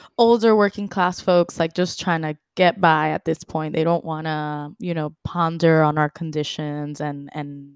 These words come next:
you know, imagine and all of that. So we have a lot of, like, frustrating back and forths, but that's kind of usually always, like, my conclusive point. I'm like, "Okay, so this is it. This, this is, this is it." <laughs> Then that's what you're saying, you know?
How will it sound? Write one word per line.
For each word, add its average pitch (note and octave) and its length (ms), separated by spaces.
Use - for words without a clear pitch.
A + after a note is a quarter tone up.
you E3 120
know, D3 140
imagine D3 580
and - 100
all F2 160
of - 100
that. - 260
So - 100
we E3 80
have D#3 160
a D3 40
lot D3 200
of, D3+ 100
like, - 240
frustrating E3 640
back D3+ 220
and D#3 180
forths, D3+ 460
but D3+ 300
that's G3 160
kind A#3 200
of A#3 100
usually G3+ 280
always, F3+ 180
like, D#3+ 160
my D#3 120
conclusive E3 580
point. D3+ 200
I'm D3 80
like, D3+ 160
"Okay, F3 160
so E3+ 160
this F3 140
is F3+ 140
it. E3+ 180
This, E3 380
this E3+ 220
is, F3 280
this F3 160
is E3+ 160
it." F#3+ 160
<laughs> G#3+ 120
Then E3 360
that's D#3+ 200
what - 100
you're - 120
saying, - 280
you - 100
know? D#3+ 220